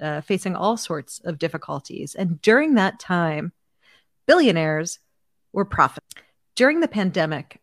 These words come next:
uh, the wealth growth of American billionaires has gone up two trillion, or seventy percent. The seven hundred and forty American billionaires are now worth five trillion dollars. That's fifty percent more wealth than the entire bottom half of the population of a hundred and sixty-five million people. They've profited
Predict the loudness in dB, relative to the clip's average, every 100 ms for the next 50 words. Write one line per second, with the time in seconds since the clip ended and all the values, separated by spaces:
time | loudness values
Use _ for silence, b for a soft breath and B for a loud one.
0 | -10 -6 -2 2 2 2 -2 0 0 0
1 | 0 -4 -6 -4 -4 -6 -8 -6 -6 -6
2 | -6 _ -20 -8 -2 0 0 -2 _ -16
3 | -10 -2 0 0 -4 -10 -14 _ _ _
4 | _ _ -8 -8 -6 -2 0 0 -2 -4
5 | -8 -10 -8 -8 -8 -8 -6 -6 -2 0
6 | 0 0 0 0 -2 -2 -2 -2 0 0
7 | -2 -2 -2 -2 -2 -2 -2 -2 -4 -2
8 | -4 -6 -8 0 2 2 -2 -6 -6 -4
9 | -4 -4 -4 -4 -4 -6 -4 -6 -6 _
10 | _ -2 0 0 -2 -2 -2 -2 0 0
11 | -2 -6 _ -4 -2 -2 -4 -6 -2 0
12 | 0 0 2 0 0 -4 -2 -2 -2 -8
13 | -6 -4 -4 -4 -6 -6 -8 -6 -8 -4
14 | -2 -2 -4 -6 -10 -8 -4 -2 -2 -4
15 | -4 -6 -8 -10 -12 -12 2 2 2 -2
16 | -2 -2 -2 -2 -4